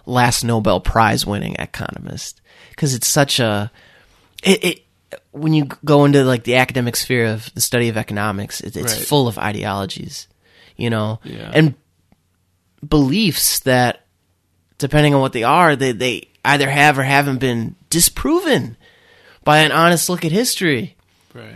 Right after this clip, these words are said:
Speaker 1: You know, that
Speaker 2: Well,
Speaker 1: Why
Speaker 2: I, I studied economics in school, and I wouldn't call myself an economist, first of all, because I haven't,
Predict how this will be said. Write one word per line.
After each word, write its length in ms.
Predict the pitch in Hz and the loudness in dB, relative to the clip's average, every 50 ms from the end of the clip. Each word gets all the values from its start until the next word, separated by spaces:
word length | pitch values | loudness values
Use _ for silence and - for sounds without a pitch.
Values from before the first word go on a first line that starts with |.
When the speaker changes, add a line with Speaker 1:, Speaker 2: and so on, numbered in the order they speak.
| 117 - - | -20 -14 -8
Speaker 1:
You 140 | 170 175 151 | -4 -2 0
know, 320 | 127 120 123 143 156 - - | 0 0 0 -2 -4 -6 -6
that 280 | 123 127 117 - - - - - - _ _ _ _ _ _ _ _ _ _ _ _ _ _ _ _ - | -4 -4 -4 -4 -6 -12 -20 -20 -20 _ _ _ _ _ _ _ _ _ _ _ _ _ _ _ _ -14
Speaker 2:
Well, 400 | 135 131 135 135 135 131 - - _ _ _ _ _ _ _ _ _ _ _ _ _ _ _ _ _ _ _ - - | -12 -10 -8 -8 -8 -10 -12 -14 _ _ _ _ _ _ _ _ _ _ _ _ _ _ _ _ _ _ _ -6 -2
Speaker 1:
Why 480 | 131 135 143 151 160 160 160 151 - - | 2 4 4 4 4 2 0 -2 -2 -2
Speaker 2:
I, 40 | 139 | -2
I 40 | 156 | -2
studied 320 | 156 - 190 170 151 135 | 0 0 -2 -2 0 -2
economics 580 | 139 143 - 156 143 143 143 147 147 147 - - | -2 -4 -4 -4 -4 -2 -2 -2 -4 -4 -6 -6
in 80 | 147 143 | -6 -6
school, 500 | - - - 147 147 147 151 151 147 - _ _ _ _ _ _ _ _ _ _ _ _ _ _ _ _ _ _ _ _ _ _ - | -6 -6 -4 -4 -2 -2 -2 -4 -6 -10 _ _ _ _ _ _ _ _ _ _ _ _ _ _ _ _ _ _ _ _ _ _ -4
and 280 | 127 120 117 113 113 | -2 -2 0 0 0
I 80 | 113 120 | 0 0
wouldn't 220 | 143 190 185 156 | 0 -2 -4 -4
call 200 | - - 147 143 | -4 -4 -4 -2
myself 460 | 143 139 135 127 - 131 127 127 - 127 | -2 -2 -4 -4 -4 -4 -4 -4 -4 -6
an 80 | 113 | -6
economist, 640 | 107 - - 120 117 123 127 131 135 135 131 - - | -6 -6 -6 -4 -4 -4 -4 -4 -4 -6 -6 -8 -6
first 280 | - 120 117 113 - 120 | -4 -4 -4 -4 -6 -6
of 80 | 117 | -4
all, 160 | 113 110 113 | -2 -2 -2
because 340 | - 117 110 - 117 110 110 | -4 -6 -6 -6 -6 -6 -4
I 80 | 110 104 | -6 -6
haven't, 680 | 107 110 110 113 110 113 110 107 - - - - - | -4 -4 -4 -4 -4 -6 -6 -8 -8 -12 -14 -16 -18